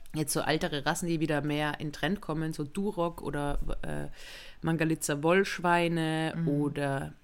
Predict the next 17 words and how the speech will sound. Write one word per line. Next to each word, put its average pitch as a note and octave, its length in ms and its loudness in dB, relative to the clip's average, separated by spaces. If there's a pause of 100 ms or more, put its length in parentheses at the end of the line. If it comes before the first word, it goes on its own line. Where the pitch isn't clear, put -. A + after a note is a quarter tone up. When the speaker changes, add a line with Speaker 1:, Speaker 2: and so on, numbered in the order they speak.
(140)
Speaker 1:
Kune-Kune-Schweine, E3+ 1080 2
die D#3 140 -4
haben D3+ 140 -4
auch, C#3+ 300 -6
äh, D3 300 -4
Borsten, C#3 500 -2
sagt - 280 -8
man C#3+ 100 -2
dazu. G3+ 340 -6 (840)
Ähm, D#3 280 0
aber C#3+ 220 4
das D#3+ 380 2
rosane F#3 480 8
Schwein, E3+ 360 2
das D3+ 140 -2
wir F3+ 200 4
kennen, F#3 400 2